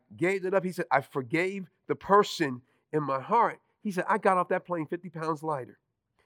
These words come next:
He said, "I got into that speaking engagement." And he said, "I had preached and felt like I had never in years." And he talked about how he preached. And it was at that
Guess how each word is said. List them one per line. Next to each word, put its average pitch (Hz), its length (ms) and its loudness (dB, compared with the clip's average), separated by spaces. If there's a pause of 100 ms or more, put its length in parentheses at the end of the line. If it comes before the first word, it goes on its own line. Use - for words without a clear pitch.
(300)
He 196 160 -2
said, 160 400 0
"I 185 180 0
got 175 400 2
into 151 380 -4
that 139 300 -2 (420)
speaking 170 500 -6
engagement." 123 720 -8 (360)
And 120 120 -4
he 143 120 -2
said, 131 340 -4 (140)
"I 156 180 4
had 135 240 -8
preached 143 380 -10
and 117 120 -12
felt 139 240 0
like 117 200 -12
I 135 100 -2
had 117 260 -14
never 107 640 -6 (380)
in 107 180 -12
years." 101 440 -10
And 104 120 -18
he 117 120 -18 (280)
talked 139 160 -4
about 117 60 -6
how 117 100 -12
he 110 60 -14
preached. 156 400 -8
And 117 100 -10 (280)
it 147 80 -2
was 143 240 -4
at 143 260 -4
that 170 340 2